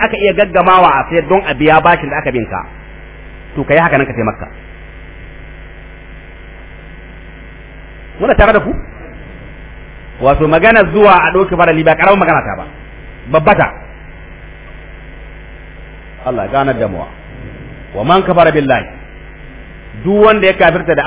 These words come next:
Allah, wa aba an ya qabala al-haqqa, ya ƙi ya karbi gaskiya, fi amr tablil al-ka'aba, a cikin al'amarin hihi ta Ka'aba, ala baitul maqdis, bisa ga baitul maqdis. Fa inna Allaha ganiyun, Allah mawdaci na anil alamin, gabanin talika, al-insu wal jinn,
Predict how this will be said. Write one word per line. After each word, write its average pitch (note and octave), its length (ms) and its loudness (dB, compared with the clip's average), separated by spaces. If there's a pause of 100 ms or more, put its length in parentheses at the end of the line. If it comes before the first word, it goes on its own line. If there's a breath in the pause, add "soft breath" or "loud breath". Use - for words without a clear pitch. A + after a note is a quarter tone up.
Allah, C#3 260 -2 (840)
wa G3+ 240 2
aba F#3 320 2
an G#3+ 100 -2
ya G3+ 140 0
qabala F3+ 240 2
al-haqqa, D3+ 440 -4 (120)
ya D#3 120 -6
ƙi - 120 -10
ya F#3+ 80 0
karbi D3+ 240 -4
gaskiya, D#3 400 2 (720)
fi F3+ 140 -4
amr G3+ 240 -2
tablil G3 340 -2
al-ka'aba, F3+ 380 0
a D#3 60 -2
cikin F#3+ 380 -8
al'amarin F3 680 0
hihi F#3 260 -6
ta D3+ 160 -4
Ka'aba, F3 320 2 (580)
ala E3+ 320 4
baitul G3+ 320 0
maqdis, F3 300 -4
bisa E3+ 200 -8
ga E3 60 -4
baitul E3+ 220 -2
maqdis. C3+ 240 -8 (720)
Fa - 60 -14 (120)
inna D#3+ 200 -2
Allaha D3+ 360 0
ganiyun, C3+ 400 -2
Allah D#3 320 -4
mawdaci D3 560 -6
na D3 160 -2
anil C#3 200 -4
alamin, C3 360 -4
gabanin B2 240 -6
talika, G#2+ 400 -8
al-insu D#3 300 -4
wal C3+ 180 0
jinn, G#2+ 160 -8